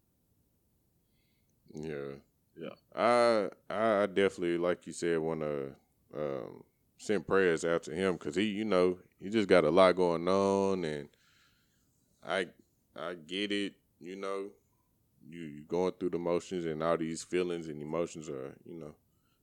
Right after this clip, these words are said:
Speaker 1: just coming at you real fast, so it's hard for you to process 'em. Um, I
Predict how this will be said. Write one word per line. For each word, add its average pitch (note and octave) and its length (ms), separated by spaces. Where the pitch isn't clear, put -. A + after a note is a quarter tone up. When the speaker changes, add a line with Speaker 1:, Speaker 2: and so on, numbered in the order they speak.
Speaker 1:
just - 100
coming E2+ 260
at D#2+ 180
you D#2 80
real D#2 140
fast, D2+ 360
so D2 80
it's C#2+ 80
hard D2 240
for - 80
you C#2+ 100
to B1 240
process D#2 540
'em. C#2 160
Um, C#2+ 720
I D2+ 300